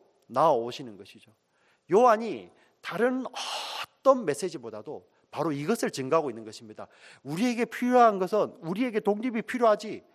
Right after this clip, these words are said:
우리가 이 땅에서 삶의 질이 필요, 이렇게 좀 좋아지는 거 필요하지.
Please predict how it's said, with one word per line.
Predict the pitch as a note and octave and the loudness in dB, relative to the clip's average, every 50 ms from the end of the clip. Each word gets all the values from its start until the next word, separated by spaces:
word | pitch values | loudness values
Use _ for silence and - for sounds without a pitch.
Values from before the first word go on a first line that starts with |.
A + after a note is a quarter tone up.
| _ _ _ _ _ _ _ _ _ | _ _ _ _ _ _ _ _ _
우리가 | D#3+ G3 A#3+ C4 B3 B3 A#3+ | -2 0 6 10 12 12 12
이 | G3 F#3+ A3 | 10 8 6
땅에서 | - - B3 A#3+ A#3 A3 A3 | 6 6 6 6 6 2 2
삶의 | - - G#3+ G#3 A#3 B3 A#3+ G#3 | 4 6 6 6 6 2 -2 -2
질이 | B3 A#3 B3 G#3+ F#3 - | -2 -4 -4 -6 -8 -10
필요, | - - C4+ C4 B3 G3+ E3+ - | -8 -6 0 2 2 2 2 -2
이렇게 | G3 F#3+ - G3+ | -8 -4 -4 -2
좀 | - - G#3 F#3+ | -2 0 -2 -2
좋아지는 | F3 F3 F3+ F#3 F#3+ A3+ A3 | 2 4 6 6 6 4 0
거 | G3 G3 | -2 -4
필요하지. | - - - C#4 C4+ B3 G#3+ B3 A#3+ - F3+ A#2 | -4 -4 -2 0 0 2 2 2 0 0 -4 -10